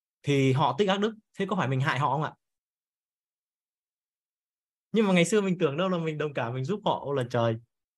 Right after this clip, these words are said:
Và ngày kia, ngày xưa Kiên cũng từng như vậy các anh chị, chưa ăn học thì cũng từng như vậy. Và tưởng đâu là, là, là ngon.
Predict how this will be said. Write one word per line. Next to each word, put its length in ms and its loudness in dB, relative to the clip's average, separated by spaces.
Và 120 -4
ngày 160 -2
kia, 140 -2
ngày 180 -2
xưa 120 -4
Kiên 160 0
cũng 140 -6
từng 160 0
như 120 0
vậy 160 -2
các 80 -4
anh 100 -4
chị, 180 -6
chưa 140 2
ăn 160 2
học 220 0
thì 100 -2
cũng 180 -2
từng 140 0
như 140 0
vậy. 160 -4
Và 180 0
tưởng 160 0
đâu 160 4
là, 280 0
là, 280 -6
là 180 -2
ngon. 240 2